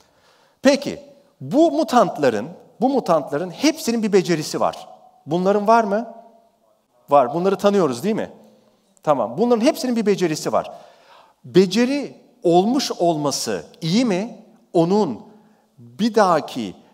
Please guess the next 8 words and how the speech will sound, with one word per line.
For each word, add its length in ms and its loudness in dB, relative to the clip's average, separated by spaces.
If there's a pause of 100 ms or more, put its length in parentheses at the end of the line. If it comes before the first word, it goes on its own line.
(260)
norm 400 8
olacağını 680 -2
söyler 480 0
mi? 220 -8 (1200)
Hayır. 440 0 (220)
Startuplar 760 4
da 100 2
böyle. 280 -4